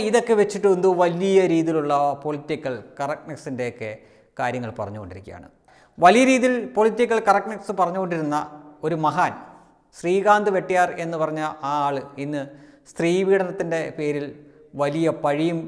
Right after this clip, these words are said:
കേട്ട് ഇപ്പോൾ ഒളിവിലാണ്. ആളെപ്പറ്റി ഒരു വിവരമില്ല. അപ്പോൾ ഇത്തരം ടീമുകൾ ഇങ്ങനെയുള്ള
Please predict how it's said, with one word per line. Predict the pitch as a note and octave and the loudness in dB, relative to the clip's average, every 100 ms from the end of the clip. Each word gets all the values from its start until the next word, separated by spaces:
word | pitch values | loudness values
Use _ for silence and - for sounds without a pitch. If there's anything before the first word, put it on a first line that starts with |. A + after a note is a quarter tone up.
| - - - _ - | -12 -20 -20 _ -6
കേട്ട് | C#3 C#3 B2 | -4 -4 -4
ഇപ്പോൾ | D3 C#3 C#3 | -4 -6 -6
ഒളിവിലാണ്. | C3+ D#3 G2+ F2 E2 - _ _ _ _ _ _ | -4 -4 -6 -10 -16 -20 _ _ _ _ _ _
ആളെപ്പറ്റി | C#3 D3+ D3+ D3+ | -2 -2 -2 -4
ഒരു | B2 | -2
വിവരമില്ല. | C3+ D3 G2+ - - - _ _ _ | -2 -2 -4 -12 -18 -20 _ _ _
അപ്പോൾ | - B3 | 2 4
ഇത്തരം | A#3+ C#4+ C4+ | 4 4 4
ടീമുകൾ | C4+ C4 B3+ - - - | 4 6 4 2 -6 -8
ഇങ്ങനെയുള്ള | G3 A#3 G#3+ F3+ | -2 0 2 2